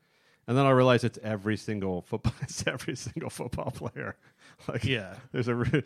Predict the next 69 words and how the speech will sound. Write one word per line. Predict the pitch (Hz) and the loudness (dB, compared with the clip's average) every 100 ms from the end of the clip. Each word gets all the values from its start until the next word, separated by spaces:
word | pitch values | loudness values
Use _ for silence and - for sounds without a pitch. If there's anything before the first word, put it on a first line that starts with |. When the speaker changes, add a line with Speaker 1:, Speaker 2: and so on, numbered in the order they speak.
| - - | -4 -4
Speaker 1:
there's, | 127 | 0
like, | 120 117 - | 2 2 2
Najee | 120 147 139 120 | 4 6 6 4
Harris' | 120 120 - | 4 4 0
story | - 110 110 | -4 0 0
was, | 107 101 | 0 -4
like, | 92 | -6
amazing, | 104 98 98 95 101 98 95 | -6 -4 -4 -4 -4 -4 -4
you | 92 | -4
know, | 92 | -6
with | 95 | -6
the, | 90 90 90 | -6 -6 -6
you | 98 | -8
know, | 87 82 85 | -8 -8 -8
uh, | 90 | -10
the, | - - - - - | -12 -16 -18 -20 -18
the | 95 | -10
foster | - 107 - 101 101 | -4 -4 -4 -6 -6
and | 101 | -6
all | 101 98 | -4 -4
this | 95 | -4
stuff | - 98 | -6 -4
like | 101 101 | -4 -4
that. | 101 101 107 - _ _ - | -4 -2 -4 -8 _ _ -10
And | 104 | -10
it's | - | -4
great. | 113 110 113 | 0 0 2
And | |
then | 117 | 0
you | 120 | 0
go | 110 | -2
like, | 104 | -4
"Oh, | 123 | 0
I | 123 | 2
love | 113 113 | 2 2
Najee | 117 104 101 | 0 0 0
Harris." | 117 104 | -2 -2
And | 123 | -2
then | 127 | 0
you | |
realize, | 117 104 | 0 0
"Wait, | 120 120 | -2 0
this | 165 - | -2 -2
guy | 110 | -2
too, | 104 151 | -2 -4
and | 113 | -2
this | 151 | -2
guy | - - | -2 -4
too." | - 123 | -2 -4
Like, | 95 | -4
every | 110 120 113 123 | -2 -2 0 0
single | - 117 107 98 98 _ - | 0 -2 0 0 -2 _ -10
Speaker 2:
And | 180 | -2
then | 180 | -2
you | 156 139 | 0 0
realize | 131 120 117 | 0 -2 -2
their | 123 113 | -2 -2
entire | 107 113 110 110 | -2 -4 -2 0
neighborhood | 107 107 107 110 110 | -2 -4 -4 -4 -4
is | 104 104 | -4 -6
made | 104 104 | -6 -6
up | 107 104 | -8 -10
of | 98 | -12
those | 107 104 104 - | -10 -8 -6 -4
Speaker 1:
<laughs> | |
Speaker 2:
people. | 113 110 - | -4 -2 -2
Speaker 1:
Yes. | 135 - 113 - - - | 0 0 -2 -4 -8 -8
Speaker 2:
And | 117 110 | -6 -6
just | 107 - | -8 -12